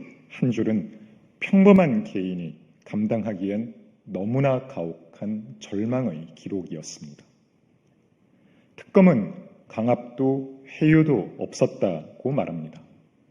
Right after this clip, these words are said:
그러나 한 사람의 생명이 꺼진 뒤에 내놓은 해명은 너무나 냉정하고 책임 없는 변명에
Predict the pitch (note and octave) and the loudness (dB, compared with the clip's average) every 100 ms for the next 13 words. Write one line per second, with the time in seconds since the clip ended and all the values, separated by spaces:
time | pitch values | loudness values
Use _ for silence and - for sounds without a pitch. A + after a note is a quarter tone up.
0 | _ _ _ _ _ _ - D3+ D3+ B2 | _ _ _ _ _ _ 2 4 4 2
1 | F#2 - E3 D#3+ E3+ E3+ D#3+ C3 - E3 | -2 -6 -2 0 2 2 0 -2 0 0
2 | D#3+ C3 F#2 - D#3 D#3 C3+ F2+ D#2 G#2+ | 0 -2 -4 -4 -2 0 0 -4 -6 -14
3 | - _ _ _ - G#2+ A2 B2 A#2+ A#2 | -20 _ _ _ -6 -2 0 2 0 -2
4 | G#2 F#2 A2 C3 - - - G2+ A#2 D3+ | -4 -4 -6 -8 -16 -20 -10 -4 0 2
5 | C#3 F#2 - - - G#2 A#2+ C3 A2+ E2 | 2 0 -8 -16 -8 -4 -2 0 -2 -6
6 | D2 D2 _ _ _ _ _ - D3+ C#3+ | -12 -18 _ _ _ _ _ -12 -4 -2
7 | B2 D#2 E2 D#2 - - D#2 D#2+ D#2 F2 | -2 -4 -10 -14 -18 -14 -14 -12 -14 -12
8 | G2 | -14